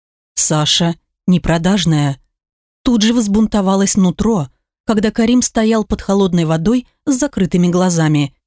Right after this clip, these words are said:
Опёрся ладонями о стенку, а ледяные струи хлестали по спине.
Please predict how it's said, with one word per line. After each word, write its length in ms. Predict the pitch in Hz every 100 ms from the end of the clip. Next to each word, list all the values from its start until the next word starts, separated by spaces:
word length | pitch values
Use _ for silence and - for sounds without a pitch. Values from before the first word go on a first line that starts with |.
| _ _ -
Опёрся 600 | 220 - 233 214 - 190
ладонями 600 | 190 180 190 180 175 175
о 100 | 180
стенку, 680 | - - 254 254 - 247 226 _ -
а 80 | 226
ледяные 440 | 220 233 233 226
струи 480 | - - 277 285 277
хлестали 600 | - 277 269 - 208 202
по 100 | 214
спине. 580 | - - 185 160 147